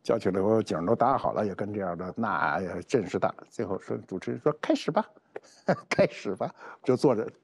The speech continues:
对说哈。主持人说，“我们知道，呃，粉彩是雍正时期创烧的。”我说，“不对，是康熙。”哦，说，“没关系，咱们重来。” <laughs> 说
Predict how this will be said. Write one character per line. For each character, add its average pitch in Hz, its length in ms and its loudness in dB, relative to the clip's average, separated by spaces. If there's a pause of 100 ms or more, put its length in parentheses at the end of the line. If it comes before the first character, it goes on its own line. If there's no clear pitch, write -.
(200)
对 117 160 4
说 131 240 2
哈。 110 240 0 (680)
主 123 100 -2
持 117 100 -2
人 147 140 6
说 156 240 2 (1120)
，“我 190 120 4
们 220 100 4
知 311 140 6
道， 208 260 4 (400)
呃， - 60 -18 (760)
粉 202 160 2
彩 208 220 2
是 202 160 4
雍 311 220 8
正 269 200 8
时 170 140 4
期 196 220 2
创 160 280 0
烧 160 240 4
的。” - 220 0 (680)
我 - 80 -6
说 127 140 4
，“不 131 140 0
对， 165 240 4
是 - 160 -10
康 147 200 2
熙。” 170 300 2 (680)
哦， 147 360 0 (260)
说 - 220 0
，“没 139 80 6
关 185 180 4
系， 185 80 0
咱 147 140 0
们 180 80 0
重 - 160 -2
来。” 165 180 2 (1000)
<laughs> - 460 -20
说 135 200 2